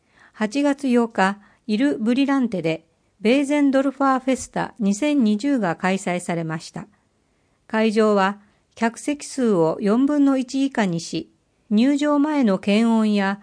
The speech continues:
茨城アマビエちゃんへの登録など、感染症対策がしっかりと取られていました。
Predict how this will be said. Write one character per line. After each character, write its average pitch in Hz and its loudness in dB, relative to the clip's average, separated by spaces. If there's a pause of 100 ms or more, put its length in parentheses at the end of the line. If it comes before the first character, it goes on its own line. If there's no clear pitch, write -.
(240)
茨 262 -2
城 185 -4
ア 180 -2
マ 254 2
ビ 269 2
エ 269 2
ち 269 -6
ゃ 262 2
ん 262 0
へ 254 0
の 180 0
登 208 0
録 233 -2
な 208 0
ど、 156 -4 (360)
感 277 -2
染 285 0
症 277 0
対 269 0
策 220 -4
が 180 0
し - -12
っ - -20
か 277 0
り 262 -2
と 175 -2
取 196 -4
ら 220 0
れ 202 -2
て 202 -8
い 175 -4
ま 180 -6
し - -14
た。 - -10